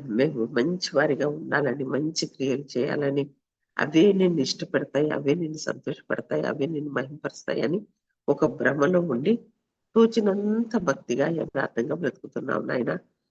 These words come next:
కానీ మీరు కోరుకుంటుంది వేరే అన్న విషయం ఈ దినం అర్థమైంది తండ్రి. అయ్యా, మా మానవాత్మలో నైనా తండ్రి ప్రభా, మేము మా సోల్ని విడగొట్టుకున్నప్పుడు, సింగిల్ గా స్పిరిట్ ఉన్నప్పుడు మీరు సంపూర్ణంగా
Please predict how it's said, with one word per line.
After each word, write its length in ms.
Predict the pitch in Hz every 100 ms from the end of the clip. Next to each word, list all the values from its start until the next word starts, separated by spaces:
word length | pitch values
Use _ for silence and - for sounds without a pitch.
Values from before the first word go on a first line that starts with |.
| _ -
కానీ 300 | - 180 208
మీరు 300 | 196 190 208
కోరుకుంటుంది 720 | 202 170 180 139 - 147 151
వేరే 320 | 120 113 117 127
అన్న 180 | 135
విషయం 340 | 117 120 - -
ఈ 60 | 110
దినం 260 | - 123 123
అర్థమైంది 540 | 123 - 110 117 127 113
తండ్రి. 380 | - 107 135 165 - _ _ _ _ _
అయ్యా, 240 | 117 160 170
మా 200 | 180 165 139 143
మానవాత్మలో 800 | 131 175 175 175 175 180 143 120
నైనా 340 | 151 113 127 156 165 _ _ _ _ -
తండ్రి 300 | 160 139 147
ప్రభా, 380 | 147 127 127 156 156
మేము 200 | 139 123 123
మా 100 | 135
సోల్ని 440 | - - 185 202 202
విడగొట్టుకున్నప్పుడు, 880 | 160 165 196 - - 156 127 - 175 175 _ _ _ _
సింగిల్ 420 | - 190 214 208 196
గా 100 | 185
స్పిరిట్ 460 | - - 156 147
ఉన్నప్పుడు 400 | 156 143 - 135 165 _ _ _ -
మీరు 180 | 143 127 -
సంపూర్ణంగా 800 | 147 - 180 196 214 208 202